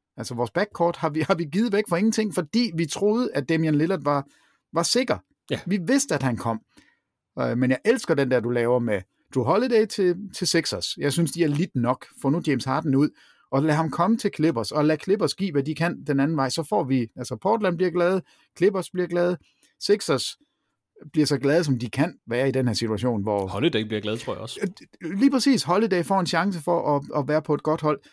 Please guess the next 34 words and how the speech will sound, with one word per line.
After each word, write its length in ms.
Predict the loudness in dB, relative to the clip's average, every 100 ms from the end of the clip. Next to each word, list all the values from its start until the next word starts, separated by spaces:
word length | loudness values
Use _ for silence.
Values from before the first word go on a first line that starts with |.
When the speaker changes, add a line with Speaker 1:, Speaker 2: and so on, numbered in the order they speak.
| _ -2
Speaker 1:
Jeg 100 | 2
synes, 180 | 2
det 140 | 0 -2
giver 120 | 0
mening, 440 | 2 2 2 0
og 180 | -2 0
det 200 | 2 2
er, 280 | 4 2 0
det 320 | -2 -2 0
er 40 | 2
slet 380 | 2 0 -2 -2
ikke 360 | 0 0 0 -6 _ _
umuligt. 560 | 0 2 2 -2 -8 -16 _ _ _ _
Men 120 | 0
altså, 180 | 0 0
lur 320 | 0 4 4
mig, 180 | 2 -4 -2
om 140 | 0
ikke 220 | 0 -4 -16 _ _
vi 180 | -2 0
i 40 | 2
morgen 240 | 4 2
tidlig 300 | 2 2 4
er 40 |
nødt 140 | 2 2
til 80 | 2
at 60 |
lave 160 | 0 2
endnu 180 | 2 2
en 80 |
podcast, 420 | 0 -2 -2 -6 -2
fordi 220 | 0 4
nu 280 | 4 4 2
er, 180 | 0